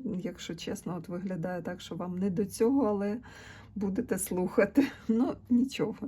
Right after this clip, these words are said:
там вже, м, так насправді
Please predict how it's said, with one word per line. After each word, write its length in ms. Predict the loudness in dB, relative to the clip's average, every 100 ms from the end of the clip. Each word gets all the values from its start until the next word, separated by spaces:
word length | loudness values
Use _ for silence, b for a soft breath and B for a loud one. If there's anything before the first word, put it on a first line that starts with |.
| -6
там 220 | -4 -4
вже, 300 | -4 -6 -6 -10 B B B B B B B B B B B B -20 -20 -20 -20 -12 -8
м, 500 | -6 -6 -6 -6 -8
так 280 | -6 -6 -6
насправді 760 | -6 -6 -10 -10 -8 -6 -6